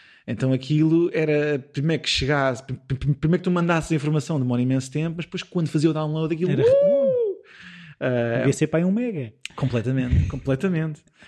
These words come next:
Speaker 1: Pá, e foi, come-, come-, começou essa altura a paixão pelos computadores e, epá, o interesse por, por isto. Ah, lembro-me que, que na altura havia uns fascículos onde tinha o três D Studio,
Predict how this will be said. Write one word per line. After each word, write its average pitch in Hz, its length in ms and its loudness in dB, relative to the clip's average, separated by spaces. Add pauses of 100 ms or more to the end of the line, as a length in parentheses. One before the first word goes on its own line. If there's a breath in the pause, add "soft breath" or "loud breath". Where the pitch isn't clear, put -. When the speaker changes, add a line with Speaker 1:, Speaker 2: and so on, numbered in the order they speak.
(360 loud breath)
Speaker 1:
Pá, 202 120 2
e 196 60 4
foi, 196 160 -4
come-, 190 140 2
come-, 196 160 -2
começou 208 380 0
essa 208 180 0
altura 185 280 4
a 170 40 0
paixão 156 300 2
pelos 151 200 0
computadores 139 720 2
e, 120 300 -2
epá, 107 220 -4
o 107 40 -4
interesse 123 520 0
por, 120 240 -2
por 117 160 -2
isto. 143 560 0 (320 loud breath)
Ah, 113 380 -2
lembro-me 143 400 2
que, 135 360 4
que 131 100 -14
na 135 80 0
altura 131 340 0
havia 123 180 -2
uns 131 120 0
fascículos 127 640 -2
onde 123 140 -2
tinha 127 200 -2
o 120 40 -2
três 123 340 -4
D 123 140 -4
Studio, 135 640 -8